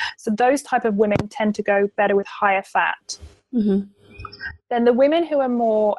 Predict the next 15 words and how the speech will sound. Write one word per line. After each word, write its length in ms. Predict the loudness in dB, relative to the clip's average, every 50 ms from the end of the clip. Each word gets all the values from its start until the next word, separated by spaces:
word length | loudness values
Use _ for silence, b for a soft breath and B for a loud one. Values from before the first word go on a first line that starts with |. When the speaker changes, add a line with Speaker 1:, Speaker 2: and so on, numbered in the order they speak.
| -4 -4
Speaker 1:
hourglass 640 | -2 0 2 2 0 0 0 0 2 0 0 -4 -8
figure, 440 | -8 _ -2 -2 0 2 2 2 2
they 140 | 0 -2 -4
put 240 | -4 -8 -6 -4 -4
the 80 | -4
fat 300 | -2 0 -2 -2 -2 -2
on 80 | -4 -2
in 120 | 0 2
their 160 | 2 2 2 0 -4 -8 _
thighs, 680 | 0 2 2 2 0 0 -2 -2 -2 -2 -2 -4 -2 0
more 200 | 0 2 2 0 -2 -4
hippie, 440 | -6 -6 -4 -2 0 2 2 2 0 0 -2 _ B B B B B B B B _ -2
more 240 | 0 0 0 0 0 -2
estrogen 560 | -2 -2 -2 -2 -2 -2 0 0 0 0 0 2
dominant, 800 | 2 2 2 2 2 0 0 -2 -2 -6 _ -8 -8 -8 -10